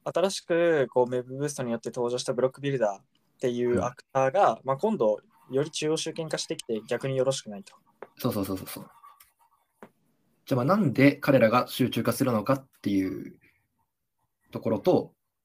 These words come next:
Speaker 2: なぜ集中化が良くないのかっていう、その具体的なところを掘っていきたいんだけど、じゃあ、まず、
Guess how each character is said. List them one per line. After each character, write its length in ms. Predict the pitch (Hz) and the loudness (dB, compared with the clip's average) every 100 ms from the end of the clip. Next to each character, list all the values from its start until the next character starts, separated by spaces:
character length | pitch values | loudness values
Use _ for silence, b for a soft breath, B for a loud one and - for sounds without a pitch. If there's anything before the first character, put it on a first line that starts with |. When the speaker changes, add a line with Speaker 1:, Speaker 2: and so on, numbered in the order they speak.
| _ - | _ 2
Speaker 2:
な 140 | 196 | 4
ぜ 80 | 165 | 4
集 180 | - 117 | 2 0
中 160 | 110 | -2
化 100 | 107 | -2
が 80 | 104 | 0
良 140 | 107 | 0
く 80 | 131 | 0
な 140 | 110 107 | 0 -2
い 40 | |
の 60 | - | -4
か 140 | 101 | -8
っ 80 | - | -10
て 160 | - - | -10 -8
い 280 | - - | -8 -10
う、 40 | 147 | -14
そ 120 | - | -8
の 60 | 131 | -4
具 80 | 120 | 0
体 160 | 120 | 0
的 160 | 117 113 | 0 -2
な 80 | 110 | -4
と 100 | 110 | -6
こ 60 | |
ろ 60 | - | -8
を 20 | |
掘 80 | 113 | -10
っ 20 | |
て 140 | - - | -12 -12
い 20 | |
き 60 | |
た 80 | - | -10
い 40 | - | -12
ん 60 | |
だ 60 | - | -10
け 100 | - | -6
ど、 220 | - - b b b _ | -6 -8 b b b _
じ 80 | 143 | 0
ゃ 20 | |
あ、 20 | |
ま 80 | - | 2
ず、 300 | 143 107 | 2 0